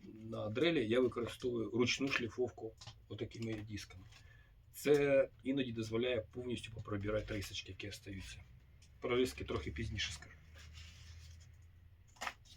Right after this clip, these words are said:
Також можна використовувати, дуже хорошо працюють наждачки, не губки, не китайські, не Аліекспрес. Лучше тут брати. У нас в Україні є Індаса, Смірдекс, три М,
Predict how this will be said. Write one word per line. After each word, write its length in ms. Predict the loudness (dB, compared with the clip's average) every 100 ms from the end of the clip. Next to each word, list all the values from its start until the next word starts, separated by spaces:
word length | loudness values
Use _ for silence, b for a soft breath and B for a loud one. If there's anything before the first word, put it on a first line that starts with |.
| -12 -12 -14 -14 -14 -10
Також 280 | 0 2 4
можна 240 | 2 2
використовувати, 720 | 0 0 -2 0 0 2 0 -4 -8 -12 -12 -14 -16 -8 0
дуже 180 | 2 4
хорошо 340 | 4 4 2
працюють 520 | 0 -4 -2 -2 -2 -8 b b b b b b b b
наждачки, 560 | 4 6 8 6 4 0
не 80 |
губки, 440 | 2 2 2 -6 -8 -12 -20 -20 -20 -20 -20 -20 -20 -20 -20 -8
не 180 | 2 2
китайські, 560 | 4 0 2 0 -2 0
не 140 | 2
Аліекспрес. 560 | 2 0 -6 -8 -8 -4
Лучше 260 | 0 2
тут 180 | 2 2
брати. 200 | 4 2
У 20 |
нас 140 | -2 -2
в 40 |
Україні 420 | 0 6 6 4
є 180 | -2 -4 -4 -8 -18 b b b -20 -20 -14 -6
Індаса, 540 | 6 12 12 10 2
Смірдекс, 840 | 2 2 2 4 0 0 -4 -6 -12 -20 -20 -6
три 280 | 6 8 10
М, 240 | 8 6